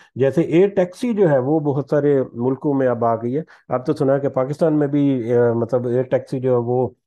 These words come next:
उसके, उसने अपनी सर्विस का आगाज कर दिया। कोई एयर टैक्सी जो है, वो उसी तरह से हवाई जहाज के, अ, मतलब, अ,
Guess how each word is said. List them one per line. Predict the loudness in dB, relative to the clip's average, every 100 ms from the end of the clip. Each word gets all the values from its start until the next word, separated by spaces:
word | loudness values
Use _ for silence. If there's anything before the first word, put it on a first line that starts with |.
| _ -8
उसके, | -2 -2 -2 -2
उसने | -2 -2 0
अपनी | 0 -2
सर्विस | -4 -2 -2 -2
का | 0 0
आगाज | 0 -2
कर | 0 -4
दिया। | -4 -6 -8 -16 -4
कोई | 0 2
एयर | 2
टैक्सी | 2 -2 -4 -4
जो | 0
है, | 0
वो | 2 0
उसी | -2 -2
तरह | 0 0
से | 0
हवाई | 0 2 0
जहाज | 2 0 0 0
के, | 0 2
अ, | 0 0 2 2 0 -2 -4 -2
मतलब, | -2 -2 -2 0 0 0 -4 _ _ _
अ, | _